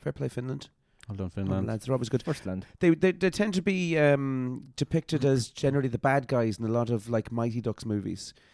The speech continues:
Speaker 1: Finland
Speaker 2: Oh,
Speaker 1: are
Speaker 2: the
Speaker 1: always,
Speaker 2: Finnish, yeah.
Speaker 1: yeah, yeah, yeah. They're always the bad guys when it comes to ice hockey movies.
Speaker 3: <coughs> Oh, was
Speaker 1: But
Speaker 3: not
Speaker 1: they're,
Speaker 3: Russia, no?
Speaker 1: they're sound.
Speaker 3: Like Miracle on Ice, that was, uh, against the Russians.
Speaker 1: Oh, were they Russian, were they?
Speaker 3: I think so. Miracle on Ice.
Speaker 1: Yeah.
Speaker 3: True story.
Speaker 2: Miracle on Ice.
Speaker 3: Yeah.
Speaker 2: Never heard of it.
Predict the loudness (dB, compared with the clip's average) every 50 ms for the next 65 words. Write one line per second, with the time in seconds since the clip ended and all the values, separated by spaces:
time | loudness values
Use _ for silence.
0 | _ _ _ _ -4 -2 0 0 2 2 2 4 4 4 4 4 4 4 2 0
1 | -4 -8 -8 -8 -8 -8 -8 -6 -4 -2 -2 -2 -2 -2 -4 -4 -4 -4 -4 -4
2 | -6 -4 -4 -2 0 2 2 2 0 0 0 2 2 2 2 2 2 0 2 2
3 | 2 0 0 -2 -4 -2 2 4 4 6 4 4 0 -2 -4 -6 -6 -6 -6 -6
4 | -4 -6 -8 -10 -12 -16 -20 -20 -20 -8 -4 -2 0 2 2 2 2 2 2 2
5 | 0 2 0 0 0 0 0 0 0 -2 -4 -6 -4 -4 -4 -2 -2 -2 0 0
6 | 0 -2 -2 -2 -2 0 0 2 0 0 0 -2 -4 -2 -2 -4 -4 -4 -4 -4
7 | -4 -4 -4 -6 -8 -8 -6 -6 -4 -4 -4 -6 -6 -6 -8 -8 -8 -8 -10 -8
8 | -8 -4 0 2 4 4 4 4 4 4 2 2 0 -2 -2 -2 -2 -2 -4 -4
9 | -6 -8 -10 -8 -10 -10 -8 -6 -6 -8 -8 -8 -10 -10 -10 -12 -14 _ -12 -10
10 | -8 -6 -6 -6 -4 -4 -4 -4 -4 -4 -8 -8 -10 -14 -16 -12 -10 -8 -6 -4
11 | -4 -4 -4 -6 -6 -6 -6 -6 -8 -8 -8 -8 -10 -10 -12 -18 -20 _ -12 -10
12 | -10 -10 -10 _ _ _ _ _ -10 -8 -6 -4 -4 -6 -6 -10 -14